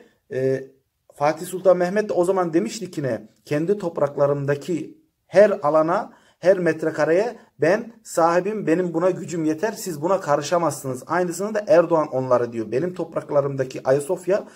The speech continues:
benim müdahalem altındadır, siz karışamazsınız. Yeri gelirse ibadete açarım." Açar da. Aynı şekilde iki boğazın arasındaki o Avrupa ve Asya yakasındaki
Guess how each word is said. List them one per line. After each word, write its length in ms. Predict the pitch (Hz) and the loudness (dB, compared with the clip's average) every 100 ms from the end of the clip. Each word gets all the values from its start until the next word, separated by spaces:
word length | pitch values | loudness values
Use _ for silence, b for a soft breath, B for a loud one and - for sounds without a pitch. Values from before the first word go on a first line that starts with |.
| B B - | B B -4
benim 280 | 139 185 | 0 0
müdahalem 540 | 190 165 147 139 139 131 | 0 2 4 4 2 2
altındadır, 500 | 120 127 127 139 202 | 0 -2 0 2 0
siz 220 | - 170 | -6 -6
karışamazsınız. 840 | - 147 139 156 131 - 107 104 - b b | 0 0 2 -2 -2 -8 -10 -12 -14 b b
Yeri 260 | 123 143 190 | -2 0 4
gelirse 320 | 196 180 - | 4 2 -2
ibadete 460 | 165 156 147 147 180 | -2 2 2 4 2
açarım." 420 | 139 175 180 117 - _ _ _ - | 2 2 0 0 -14 _ _ _ -8
Açar 380 | 120 202 208 | -4 2 2
da. 160 | 113 104 _ _ _ _ _ _ _ _ _ | 2 -10 _ _ _ _ _ _ _ _ _
Aynı 260 | 143 185 202 | 0 2 2
şekilde 640 | 196 165 180 165 240 294 b b b | 0 -2 0 2 2 0 b b b
iki 260 | 143 220 | -12 -6
boğazın 320 | 175 175 165 170 | 0 2 2 2
arasındaki 560 | 165 170 170 170 165 | 2 0 0 -4 0
o 200 | 156 - | 0 0
Avrupa 440 | - 151 180 185 170 | 2 2 2 2 2
ve 80 | 147 | 2
Asya 420 | - 156 156 165 | 0 -2 0 2
yakasındaki 800 | 147 147 139 147 139 135 127 | 2 0 -6 -2 -2 -2 -8